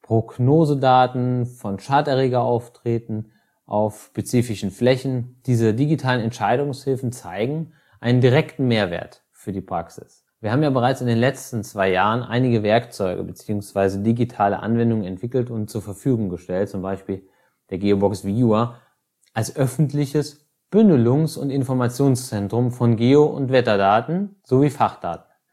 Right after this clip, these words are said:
sowie einen eigenen Messenger entwickelt, der als Fachanwendung die wichtigsten Informationen auf das Smartphone bringt und als Kommunikationsmedium dient mit der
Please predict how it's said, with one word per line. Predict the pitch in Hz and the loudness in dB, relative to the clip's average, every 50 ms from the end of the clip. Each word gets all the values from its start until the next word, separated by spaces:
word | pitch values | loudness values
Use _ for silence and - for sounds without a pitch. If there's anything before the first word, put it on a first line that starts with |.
| _ _ _ _ _ | _ _ _ _ _
sowie | _ 123 139 165 180 - - - _ _ 131 131 131 | _ 2 2 2 2 2 -4 -12 _ _ -4 -2 0
einen | 113 113 117 110 | 2 0 0 0
eigenen | 95 110 117 120 117 107 101 | 0 0 0 2 2 0 0
Messenger | 104 123 131 - 147 143 135 139 | -2 -2 -2 -2 -4 -4 -4 -4
entwickelt, | 135 127 117 131 127 131 135 127 120 120 | -4 -2 -2 -2 -2 -2 -2 -4 -2 -2
der | 113 90 | -2 -2
als | 95 98 - | -4 -6 -6
Fachanwendung | - - 117 113 110 117 113 110 110 107 107 107 107 107 107 - _ _ _ _ _ | -4 -4 -4 -4 -4 -6 -4 -4 -2 -2 -4 -4 -4 -6 -8 -10 _ _ _ _ _
die | - 110 | -2 0
wichtigsten | 123 147 143 - 143 131 - - | 0 0 0 -2 -6 -6 -6 -6
Informationen | 107 113 - - 107 101 98 95 90 - - 117 117 120 120 120 | -6 -6 -6 -4 -4 -4 -4 -4 -6 -6 -2 0 0 2 2 0
auf | 110 92 - | -2 -4 -6
das | - 101 - | -8 -10 -8
Smartphone | - 104 98 101 101 101 - 101 92 87 | -6 -4 -2 -2 -2 -4 -6 -10 -10 -6
bringt | - 87 98 107 120 120 | -6 -4 -2 -2 -2 -4
und | 120 117 95 | -4 -6 -6
als | 98 104 - - | -6 -6 -8 -6
Kommunikationsmedium | - 110 107 104 101 - - 90 - - - 131 139 151 143 117 - 110 98 92 101 98 98 98 95 | -8 -6 -4 -4 -4 -4 -6 -6 -6 -4 -2 0 0 0 -2 -2 -4 -6 -6 -4 -4 -4 -6 -6 -6
dient | - 107 113 120 120 120 | -4 -2 -2 -2 -2 -4
mit | 110 104 101 - | -6 -6 -2 0
der | 110 107 104 - | 0 0 0 -2